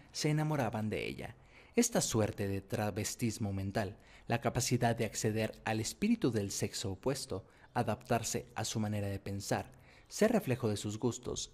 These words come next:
y actitudes, puede ser un elemento clave en la seducción.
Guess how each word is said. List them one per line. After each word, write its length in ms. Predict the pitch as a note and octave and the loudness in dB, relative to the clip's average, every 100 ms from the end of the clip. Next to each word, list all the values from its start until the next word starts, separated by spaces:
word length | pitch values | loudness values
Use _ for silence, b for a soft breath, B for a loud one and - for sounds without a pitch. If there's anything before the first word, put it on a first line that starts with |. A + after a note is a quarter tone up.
| - | -2
y 160 | E3 G3+ | 2 2
actitudes, 800 | - B2+ B2+ B2+ - - - B B B | 0 -4 -2 -2 -4 -8 -12 B B B
puede 200 | - G#3+ | 4 6
ser 320 | F3+ C#3+ C#3+ - | 8 4 4 0
un 140 | D3 C3 | 2 4
elemento 480 | A2+ A2 G#2+ G#2 | 4 4 2 0
clave 420 | - D#3+ B2 A2 - - | 0 2 2 -2 -4 -4
en 200 | C#3+ C#3+ | 0 0
la 80 | C#3+ | 0
seducción. 760 | - C3 C#3+ - - - A#2+ | -2 -2 -4 -4 -6 -8 -12